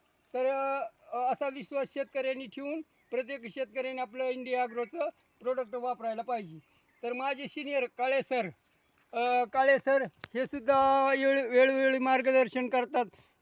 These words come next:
तसेच, अ, सचिन सर असतील, प्रशांत सर असतील, गणेश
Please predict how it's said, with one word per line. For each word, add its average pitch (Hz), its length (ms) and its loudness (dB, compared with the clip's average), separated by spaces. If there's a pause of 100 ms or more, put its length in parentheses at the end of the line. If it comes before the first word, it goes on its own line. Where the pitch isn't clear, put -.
(120)
तसेच, 262 360 4
अ, 269 440 6
सचिन 262 260 -2
सर 311 220 0
असतील, 247 500 2 (320)
प्रशांत 247 340 0
सर 262 180 4
असतील, 254 500 2 (320)
गणेश 240 220 6